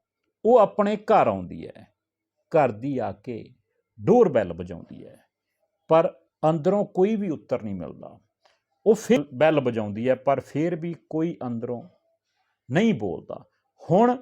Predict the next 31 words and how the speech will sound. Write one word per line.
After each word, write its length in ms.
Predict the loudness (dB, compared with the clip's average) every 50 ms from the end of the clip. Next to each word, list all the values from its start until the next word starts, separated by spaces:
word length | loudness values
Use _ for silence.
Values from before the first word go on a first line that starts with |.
| -10 _ _ _ _ _ _ _ _ _ _
ਉਹ 200 | 0 0 0 0 -2
ਕੁੜੀ 280 | -2 0 0 0 -2 -2 0
ਜਦੋਂ 320 | 0 0 0 0 -4 -2
ਦਰਵਾਜ਼ੇ 560 | 0 0 0 2 2 2 2 2 0 -4 -6 -6
ਨੂੰ 140 | -6 -8 -8
ਧੱਕਾ 360 | -8 -8 -6 -2 -2 -2 -2
ਮਾਰਦੀ 520 | -2 -4 -8 -8 -10 -12 -12 -14 -12 -10 -10
ਹੈ, 80 | -10 -10 -14 _ _ _
ਤਾਂ 120 | 0 0 2
ਦਰਵਾਜ਼ਾ 580 | 2 2 0 2 2 2 0 2 2 0 0 0 -2 -2
ਖੁੱਲ੍ਹ 220 | 0 0 2 2
ਜਾਂਦਾ 320 | 0 -2 -6 -10 -14 -16
ਹੈ। 120 | -18 -18 -20 _ _ _ _ _ _ _ _ _ _ _
ਖੁੱਲ੍ਹਣ 320 | 0 2 4 6 6 4 4
ਤੋਂ 180 | 4 4 4
ਬਾਅਦ 420 | 4 4 4 4 4 4 2 0 -4 -10 _ _ _ _ _ -14
ਜਦੋਂ 380 | -2 2 2 2 4 4 4 6 6 6
ਉਹ 260 | 6 6 4 -2 -10 _ _ _ _ _ _ _
ਡਰਾਇੰਗ 460 | -12 -6 -2 0 2 2 4 4 4 4
ਰੂਮ 240 | 4 4 2 2
ਦੇ 100 | 2 2
ਵਿੱਚ 220 | 0 0 -4 -8 _ -8
ਜਾਂਦੀ 340 | -8 -8 -8 -8 -8 -6 -6
ਹੈ, 180 | -6 -6 -6 -4
ਆਪਣੀ 460 | -2 -2 -2 -2 -4 -6 -4 -6 -6
ਮਾਂ 520 | -8 -6 -6 -4 -4 -2 -2 -2 -2 -2 -6 -8 -10
ਤੇ 240 | -10 -10 -10 -12 -18 _ _ _ -2
ਭਰਾ 260 | 0 0 0 0 -2
ਨੂੰ 140 | -4 -6 -6
ਆਵਾਜ਼ਾਂ 400 | -6 -4 -6 -6 -6 -8 -10 -12 -10
ਮਾਰਦੀ, 480 | -10 -12 -12 -14 -18 -20 -20 -20 -20